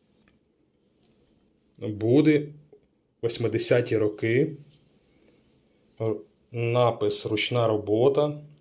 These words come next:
З такими клеймами, як правило, посуд йшов на експорт, так як дублювався англійською мовою. Handmade.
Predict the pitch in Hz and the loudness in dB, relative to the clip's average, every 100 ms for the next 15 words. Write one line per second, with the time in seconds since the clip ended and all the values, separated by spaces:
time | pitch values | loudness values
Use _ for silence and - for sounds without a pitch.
0 | - - 123 - 127 117 110 117 135 156 | -14 -6 -4 2 2 2 0 2 6 6
1 | 143 110 104 - 117 117 107 104 101 - | 4 2 0 -2 0 2 2 2 0 2
2 | 139 147 120 - - _ _ _ - - | 2 2 -2 -6 -16 _ _ _ -10 -2
3 | 131 139 139 143 110 104 104 - 104 - | 4 4 4 4 4 2 0 -4 -4 -4
4 | - _ _ _ _ _ _ _ _ _ | -14 _ _ _ _ _ _ _ _ _
5 | _ _ _ - 117 120 107 104 107 107 | _ _ _ -4 -2 0 -2 -2 -4 -2
6 | 110 123 170 - 123 107 92 127 135 - | 2 4 4 4 0 0 -2 -2 0 2
7 | 135 123 104 104 98 98 98 95 _ _ | 2 2 0 0 0 -4 -6 -12 _ _
8 | _ _ _ _ _ _ _ - - 135 | _ _ _ _ _ _ _ -8 -2 -2
9 | 143 - - 123 123 110 90 - | -2 -6 -14 -6 -2 0 -2 -10